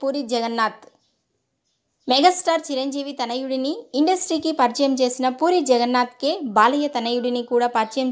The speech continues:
చేసే అవకాశం లభించిందని, ప్రస్తుతం విజయ్ దేవరకొండతో చేస్తున్న టైగర్ తర్వాత పూరి ఈ చిత్రమే చేయనున్నాడని ఇండస్ట్రీలో వార్తలు నడుస్తున్నాయి.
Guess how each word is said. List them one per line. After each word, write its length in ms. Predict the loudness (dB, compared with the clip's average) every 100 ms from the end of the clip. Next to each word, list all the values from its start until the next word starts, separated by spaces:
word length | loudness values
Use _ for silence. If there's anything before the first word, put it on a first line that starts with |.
| -2
చేసే 220 | -2 -2
అవకాశం 540 | -2 0 0 -2 -2 -2
లభించిందని, 760 | -2 0 -4 -4 -2 0 0 -2 -16 _ _ _ 0
ప్రస్తుతం 400 | 2 2 2 0 0
విజయ్ 260 | 4 4
దేవరకొండతో 680 | 4 4 4 0 -2 -2 0
చేస్తున్న 480 | -2 -2 -4 -4 -2 -2 -4 -20 _ -16 2
టైగర్ 360 | 6 6 4 0
తర్వాత 340 | 0 0 -2 -4 -6 -10 _
పూరి 260 | -2 -2 -2 -2
ఈ 20 | -2
చిత్రమే 460 | -4 -2 -2 0
చేయనున్నాడని 760 | 0 0 0 0 0 2 2 2 2
ఇండస్ట్రీలో 500 | 4 2 2 4 4
వార్తలు 460 | 4 4 2 2 2 2
నడుస్తున్నాయి. 760 | 0 -4 -4 -2 2 2 0